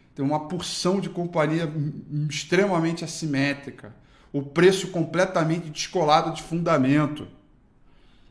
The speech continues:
Completamente descolado do fundamento. Mês de dezembro, mês sazonal. Puxada.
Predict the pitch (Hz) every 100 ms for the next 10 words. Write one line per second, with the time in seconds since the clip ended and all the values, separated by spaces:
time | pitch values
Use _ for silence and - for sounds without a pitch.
0 | - 185 190 190 170 196 - 170 170 180
1 | 165 165 180 156 160 160 151 175 170 151
2 | 135 147 147 - - 139 160 185 175 180
3 | 156 143 185 175 160 180 170 - 165 165
4 | 156 147 156 143 - - - - - -
5 | _ - - - - - - - - 180
6 | 175 - 165 170 175 - - -